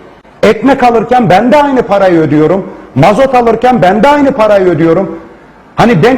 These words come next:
emekliyim, bana insanlar iki bin liraya ev kiraya verip de memura sekiz bin liraya vermiyor ki insanlar. Aynı paraya ev tutuyoruz. Hatta tutamıyoruz.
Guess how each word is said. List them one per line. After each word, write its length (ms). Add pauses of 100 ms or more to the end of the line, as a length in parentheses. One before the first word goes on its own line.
emekliyim, 760 (160)
bana 440
insanlar 540
iki 240
bin 180
liraya 280
ev 280
kiraya 500
verip 320
de 280 (760)
memura 680
sekiz 500
bin 140
liraya 300
vermiyor 420
ki 120
insanlar. 580 (1300)
Aynı 400
paraya 400
ev 240
tutuyoruz. 720 (720)
Hatta 400
tutamıyoruz. 680